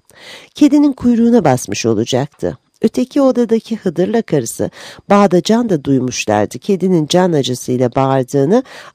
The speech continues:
ama o sıra kızlarının kaçırılmakta olduğunu bildiklerinden hiç seslerini çıkarmadılar.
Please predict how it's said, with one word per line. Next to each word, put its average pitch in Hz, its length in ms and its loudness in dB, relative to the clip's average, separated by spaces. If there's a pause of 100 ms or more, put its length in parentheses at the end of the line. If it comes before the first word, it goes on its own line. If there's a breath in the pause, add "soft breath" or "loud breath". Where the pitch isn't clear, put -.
ama 196 360 0
o 226 120 2
sıra 131 260 0
kızlarının 202 560 0
kaçırılmakta 180 800 0
olduğunu 175 420 2
bildiklerinden 170 800 -2
hiç 302 220 -6
seslerini 156 520 -4
çıkarmadılar. - 880 -4